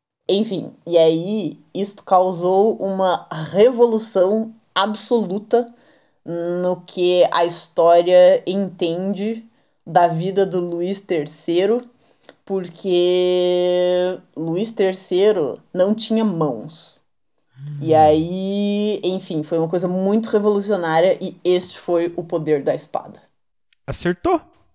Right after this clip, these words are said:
Speaker 1: <laughs> Acertou, miserável! Ah.
Speaker 2: <laughs> Tá. É,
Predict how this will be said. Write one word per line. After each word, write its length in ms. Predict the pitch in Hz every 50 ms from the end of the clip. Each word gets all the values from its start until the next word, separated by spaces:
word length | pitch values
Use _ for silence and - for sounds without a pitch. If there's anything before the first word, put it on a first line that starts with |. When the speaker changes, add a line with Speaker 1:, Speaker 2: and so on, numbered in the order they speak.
| _ _ _ _ _ _ _
Speaker 1:
<laughs> 380 | 311 415 415 349 - - - _
Acertou, 1120 | - 190 180 226 - - - - 247 247 - - - 269 - - - 571 605 622 539 480 453
miserável! 720 | 415 494 508 - - - 240 233 - - - - - - - _ _ - - - - - - _ -
Ah. 320 | - 214 208 185 165 160 - - - - 214 220 240 254 254 226 - - -
Speaker 2:
<laughs> 680 | 285 196 214 247 254 233 208 - - _ 165 - - _
Tá. 360 | _ 131 110 104 - - _ _ _ _ 123 127 - _ _ - - _ _ _ _ _
É, 440 | - 120 113 110 110 107 104 104